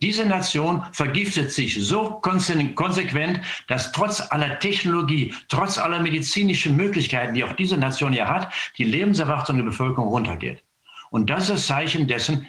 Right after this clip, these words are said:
irgendwann ist Schluss. Ja, wenn man den Menschen dermaßen und das menschliche System, was wirklich genial konzipiert ist, was vieles kompensieren kann, aber irgendwann kommt der letzte Tropfen, dann läuft der Fa-, das Fass über. Und das menschliche System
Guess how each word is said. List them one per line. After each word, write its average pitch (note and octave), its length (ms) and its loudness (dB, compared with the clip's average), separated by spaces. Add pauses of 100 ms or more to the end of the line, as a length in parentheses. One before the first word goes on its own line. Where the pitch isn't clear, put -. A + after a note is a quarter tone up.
irgendwann E3+ 580 0
ist D3+ 160 0
Schluss. - 520 -2 (260)
Ja, C3 180 0 (160)
wenn E3 120 0
man F3+ 120 0
den E3 180 2
Menschen E3 500 0
dermaßen F3 720 0
und A#2+ 100 0
das A#2+ 160 -2
menschliche F#3+ 400 2
System, D3 480 0
was B2+ 360 -2
wirklich F#3 340 0
genial D3 480 0
konzipiert C3+ 640 -2
ist, G2+ 200 -4 (200)
was C3+ 160 0
vieles G3+ 420 -2
kompensieren D#3+ 680 0
kann, F#2+ 260 -2 (200)
aber A#2 280 -2
irgendwann F#3+ 800 0
kommt D3+ 240 0
der B2+ 80 0
letzte F#3 400 -4
Tropfen, C#3 440 -2 (140)
dann C3 200 0
läuft C#3+ 340 -2
der C3+ 60 0
Fa-, C#3+ 280 -2
das C3 140 0
Fass D3 260 0
über. F#2+ 400 0 (220)
Und B2 320 0 (300)
das G#2 200 -2
menschliche F#3 460 0
System C#3+ 500 0